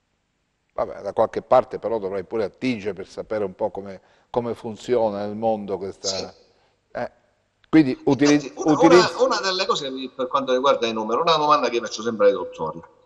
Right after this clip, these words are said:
Speaker 2: Che sarebbe successo se l'influenza fosse stata curata con tachipirina e vigile attesa?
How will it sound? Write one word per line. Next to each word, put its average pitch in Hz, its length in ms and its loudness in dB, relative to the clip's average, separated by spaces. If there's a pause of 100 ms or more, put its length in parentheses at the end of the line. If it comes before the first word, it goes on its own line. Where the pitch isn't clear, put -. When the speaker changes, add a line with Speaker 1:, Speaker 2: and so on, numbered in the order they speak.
(540)
Speaker 2:
Che 208 100 0
sarebbe 247 380 6
successo 214 500 -4
se 135 120 -6
l'influenza 143 540 -6
fosse 113 240 -6
stata 110 340 -4
curata 117 360 2
con 117 180 -6
tachipirina 110 520 -2
e - 20 -4
vigile 95 380 -4
attesa? - 420 -8